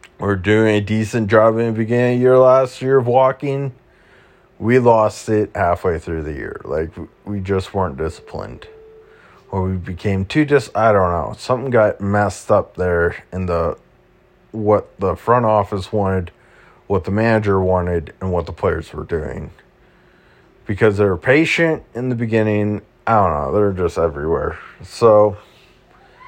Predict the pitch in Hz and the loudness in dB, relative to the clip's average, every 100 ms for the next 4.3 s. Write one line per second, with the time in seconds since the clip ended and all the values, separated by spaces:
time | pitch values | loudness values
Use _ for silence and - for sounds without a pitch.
0 | 988 960 906 960 - - _ _ _ - | -20 -20 -20 -20 -20 -20 _ _ _ -20
1 | - - _ _ 101 160 180 175 156 170 | -20 -20 _ _ -2 2 4 4 2 0
2 | 147 135 127 113 101 95 - - 131 151 | -4 -2 -2 -2 -4 -6 -6 -2 4 6
3 | 165 - 123 127 127 120 117 110 95 92 | 6 4 0 2 0 0 2 4 4 0
4 | 82 90 | -2 -4